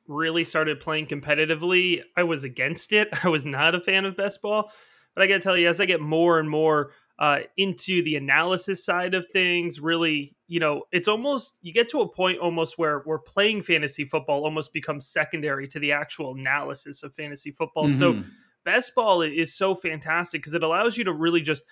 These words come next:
Speaker 1: you know, add a lot more leagues and play with more folks, um, without worrying about setting the lineups on time, without worrying about, s-, you know, a waiver priority for fifteen leagues, uh, all
Speaker 2: Yes.
Speaker 1: at once. And so, you know, there's, there's two forms of best ball, I would say. There's,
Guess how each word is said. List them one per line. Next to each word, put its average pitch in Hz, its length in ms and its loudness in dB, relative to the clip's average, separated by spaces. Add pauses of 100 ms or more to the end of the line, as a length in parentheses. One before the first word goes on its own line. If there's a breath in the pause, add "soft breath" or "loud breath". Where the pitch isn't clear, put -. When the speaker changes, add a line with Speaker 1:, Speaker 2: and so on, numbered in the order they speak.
(300 soft breath)
Speaker 1:
you 165 80 0
know, 147 180 -2 (100)
add 151 340 4
a 147 120 -6
lot 147 340 0
more 156 240 0
leagues 147 500 -6
and 151 120 -8
play 180 260 2
with 175 200 0
more 160 200 2
folks, - 560 -2 (100)
um, 165 240 4
without 175 420 0
worrying 170 400 0
about 156 440 4 (240 loud breath)
setting 180 420 2
the 165 80 2
lineups 156 460 0
on 139 160 -6
time, 143 340 -4
without 170 380 2
worrying 170 300 6
about, 160 220 4
s-, - 300 -10
you 185 100 -4
know, 160 280 -2 (200)
a 156 100 0
waiver 175 420 0
priority 156 480 2
for 143 180 -10
fifteen 185 600 -4
leagues, 156 500 -6
uh, 143 280 2
all 160 220 4
Speaker 2:
Yes. - 120 0
Speaker 1:
at 151 40 0
once. 156 360 -2 (500 loud breath)
And 160 180 -4
so, 156 540 0 (180)
you 196 80 -2
know, 214 100 4
there's, 202 240 2
there's 185 240 0
two 254 220 -2
forms 220 380 0
of 214 120 -6
best 233 300 -4
ball, 233 360 0
I 220 60 -2
would 226 180 -4
say. 226 260 0
There's, 170 500 -2